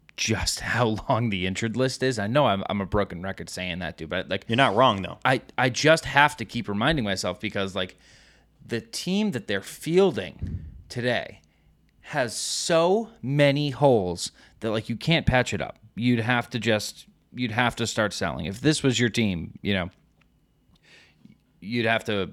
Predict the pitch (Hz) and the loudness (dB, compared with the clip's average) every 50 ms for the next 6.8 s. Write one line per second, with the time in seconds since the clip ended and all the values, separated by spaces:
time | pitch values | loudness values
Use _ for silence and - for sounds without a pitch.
0 | - - 98 110 104 104 104 95 - - 95 90 90 92 101 85 90 - - 90 | -8 -4 -2 0 2 2 0 0 -2 -2 -2 -2 -2 -2 -6 -8 -6 -6 -6 -6
1 | 80 80 - - 78 57 - _ _ _ _ _ _ _ _ _ _ _ _ _ | -6 -6 -8 -8 -10 -10 -10 _ _ _ _ _ _ _ _ _ _ _ _ _
2 | _ _ _ _ 101 104 101 95 92 87 90 98 - _ _ _ _ _ _ _ | _ _ _ _ -4 -2 -2 -2 -4 -6 -10 -14 -18 _ _ _ _ _ _ _
3 | _ _ _ _ _ _ _ _ _ _ _ _ _ _ - - 175 151 202 190 | _ _ _ _ _ _ _ _ _ _ _ _ _ _ -6 -4 4 4 6 6
4 | - - 247 269 - 285 220 185 220 233 220 - 165 190 202 208 - 254 233 208 | 6 2 0 2 2 2 4 4 4 4 4 4 6 6 4 4 6 4 4 6
5 | 208 208 202 190 - - 180 175 160 156 160 202 226 185 123 117 117 113 110 - | 6 6 6 4 4 2 2 2 2 4 4 4 2 2 0 0 -2 -2 -2 -2
6 | - 147 175 240 262 185 135 123 117 123 156 185 185 175 170 - | 0 2 2 2 2 2 0 2 4 6 6 6 6 4 2 0